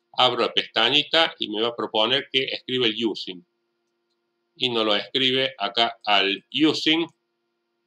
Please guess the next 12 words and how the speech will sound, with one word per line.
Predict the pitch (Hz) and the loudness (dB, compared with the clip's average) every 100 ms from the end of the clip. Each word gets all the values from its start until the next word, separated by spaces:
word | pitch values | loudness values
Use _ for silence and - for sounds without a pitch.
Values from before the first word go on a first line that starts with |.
| _ _ _ _ _ _ | _ _ _ _ _ _
porque | 120 117 135 | -4 0 0
esta | 120 123 - | 0 0 -2
clase | 165 160 - 127 | 4 4 4 -4
String | - 143 147 | -4 -4 -2
Writer | 156 175 175 185 | 2 2 2 -4
se | - 117 | -2 -4
encuentra | 107 135 127 117 | -2 -6 -2 -2
en | |
ese | 107 107 | -2 -4
espacio | - - 117 117 | -4 -2 -2 -2
de | 101 | -2
nombres. | 95 82 - 85 - | -4 -8 -12 -20 -20